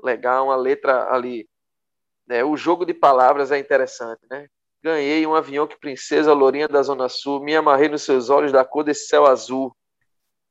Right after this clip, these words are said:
Então, assim, a gente prestando atenção com aquilo que a gente falou no começo do programa, que o Adalto é um letrista, assim, você vê que é um cara que é um letrista de, de mão cheia, que apesar de ser uma música que você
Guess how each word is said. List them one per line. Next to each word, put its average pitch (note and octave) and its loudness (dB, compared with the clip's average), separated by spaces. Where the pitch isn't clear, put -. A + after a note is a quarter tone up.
Então, F#3 -2
assim, D3 -2
a C3 0
gente D#3 -2
prestando E3 0
atenção D#3+ 0
com C3+ -6
aquilo C3+ -6
que - 0
a - 6
gente C3+ -2
falou C#3 4
no C3+ -6
começo C3+ -2
do B2+ -10
programa, A#2 0
que - -4
o D#3+ 4
Adalto B2+ 4
é C3 2
um C#3 0
letrista, C3 -2
assim, C3 -8
você B2+ -4
vê C#3+ 2
que E3 0
é - 4
um D3+ 0
cara C3 4
que - -8
é C#3 0
um C3+ -2
letrista B2+ -6
de, A#2 -10
de C3 -4
mão C3+ 4
cheia, A2 0
que - 0
apesar D3 6
de C#3 -10
ser - 0
uma D3 4
música B2+ -4
que - -16
você C3 0